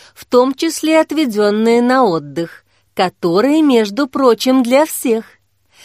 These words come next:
Но крайне сложно отдыхать, когда над головой орут в две луженые глотки.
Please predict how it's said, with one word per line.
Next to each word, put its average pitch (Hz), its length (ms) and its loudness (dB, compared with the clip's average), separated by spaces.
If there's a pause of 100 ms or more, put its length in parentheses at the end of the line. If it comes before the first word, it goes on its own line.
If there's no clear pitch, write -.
(240)
Но 233 220 4
крайне 240 460 0
сложно 170 640 -2
отдыхать, 196 680 -2
когда 202 400 -2
над 220 220 0
головой 220 720 0
орут 247 480 -2
в 208 140 -8
две 202 340 0
луженые 269 800 0
глотки. 226 720 -4